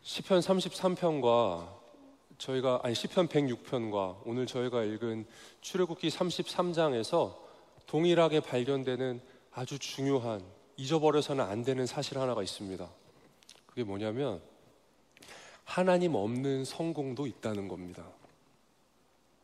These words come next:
우리가 아무리 세상이 부러워할 만한 것, 우리가 아무리 많은 것을 소유하고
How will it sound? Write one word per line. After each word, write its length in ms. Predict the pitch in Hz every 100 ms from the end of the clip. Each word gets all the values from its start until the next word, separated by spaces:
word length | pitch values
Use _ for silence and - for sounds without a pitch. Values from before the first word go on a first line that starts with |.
| _ _ _ _ _ _ _
우리가 260 | 120 135 127
아무리 240 | 135 147
세상이 400 | 143 170 175 165
부러워할 460 | 151 139 147 143 143
만한 320 | 139 131 120
것, 240 | 127 101 90 - - - - _ _ _ _ - _ _ _ -
우리가 220 | 143 143
아무리 220 | 139 156
많은 320 | 143 139 165
것을 320 | 165 151 165 151
소유하고 720 | - 165 151 135 123 135